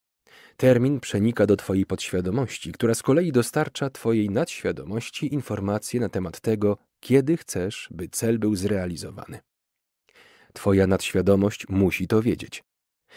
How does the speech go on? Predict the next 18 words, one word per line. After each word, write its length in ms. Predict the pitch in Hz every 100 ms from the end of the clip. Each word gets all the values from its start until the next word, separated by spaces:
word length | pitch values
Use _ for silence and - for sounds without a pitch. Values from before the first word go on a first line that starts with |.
| - -
Nie 120 | 131
możesz 280 | 202 101 113
mówić: 320 | 107 98 - _ _ _ _
"Chciałbym 500 | - - - 151 123
kiedyś 440 | - 131 120 110
być 180 | 85 98
bogaty", 600 | 87 85 85 - - 113
bo 260 | 87 101 110
to 200 | - 151
może 320 | 190 156 151
oznaczać 500 | 127 101 113 - 113
za 140 | 95
trzydzieści 680 | - - 147 101 151 - 165
lub 220 | 151 -
czterdzieści 560 | - - 117 95 80 147
lat. 260 | 117 - - _ _ _ _ _ _ _ _ -
I 180 | 180
ponownie, 480 | 175 185 95 - 60